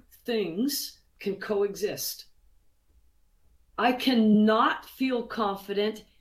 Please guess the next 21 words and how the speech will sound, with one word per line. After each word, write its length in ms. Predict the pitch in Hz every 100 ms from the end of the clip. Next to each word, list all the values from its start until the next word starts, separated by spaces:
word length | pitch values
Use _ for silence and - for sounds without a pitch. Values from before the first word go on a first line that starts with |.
| _ _ -
and 760 | 240 294 302 285 233 196 147 135 _ _ _ _ _ _ _ _ _ _ _ _
raise 280 | - 214 214
my 120 | 208
hand 260 | 190 196 180
to 60 | 175
take 280 | - 190
the 60 | -
penalty 420 | - 175 156 120
shot. 340 | - - 104 - _ _ _ _ _ _ _ _ _ _ _ _ _
I 140 | 202 214
can 240 | 226 196
lack 340 | 196 247 -
confidence 760 | - 262 254 254 254 262 - - - -
and 640 | 254 294 320 302 262 208 - _ _ _ _ _ _
choose 320 | - 262 233 -
courage 720 | - 226 196 160 143 - _
and 140 | 196 196
take 220 | 226 190
a 40 | 196
three-point 520 | - 185 185 185 147
shot. 380 | - 180 -